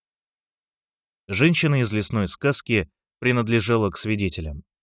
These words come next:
Она действительно была награждена мужским лицом с широкой, будто вытесанной топором нижней частью с выдающимся вперёд тупым плоским подбородком. Форма её лица напоминала наковальню, что вызывало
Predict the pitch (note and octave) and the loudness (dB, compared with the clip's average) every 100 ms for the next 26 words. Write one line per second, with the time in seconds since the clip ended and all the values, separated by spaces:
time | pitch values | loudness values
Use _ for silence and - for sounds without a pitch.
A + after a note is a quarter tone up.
0 | _ _ _ _ - G#2+ C3 D3 - G3+ | _ _ _ _ -6 -2 2 2 2 0
1 | F3+ F3 D3+ C#3 C#3 C3 A#2+ A#2+ A2 B2+ | 2 4 4 6 6 4 2 0 2 2
2 | B2 A2 - A#2+ G2+ F#2+ - D3 C#3 - | 4 2 0 0 0 0 2 2 0 -2
3 | - G2 C#3+ - B2+ G2+ G2+ D#3 - B2+ | -2 2 2 2 0 0 0 -4 0 0
4 | C3 D3 B2+ - A#2+ A2+ G#2 F2 G#2+ C#3 | 2 0 0 0 2 0 0 2 4 4
5 | B2+ C3 A#2+ A#2 G2+ - C#3 - C3+ A#2 | 4 2 0 0 -2 0 0 0 2 2
6 | G#2 G2+ G2+ C#3+ - C3+ A#2+ - A2+ - | 2 2 2 0 0 -2 0 0 -2 -2
7 | G#2 A2 - - F#2 - D3 C3 G2 G2+ | 0 0 -2 -8 -8 -2 -2 -2 -2 -2
8 | - F#2 E2+ E2 F#2+ F2+ D#2+ - D#2 - | -2 -6 -6 -4 -2 -2 -4 -10 -14 -14
9 | _ _ _ _ _ _ - D3 D3 C#3 | _ _ _ _ _ _ 0 4 4 4
10 | C3 B2+ B2+ B2+ - D3 B2+ A2 A#2+ B2 | 2 4 4 2 4 2 2 0 2 4
11 | A#2+ A2+ A#2+ A#2 C#3 A#2 F2 E2+ - D3+ | 4 2 2 4 4 4 0 -4 0 2
12 | C3+ G#2 A2 A2 A#2+ B2 A2 F2+ | 2 0 0 0 2 2 2 0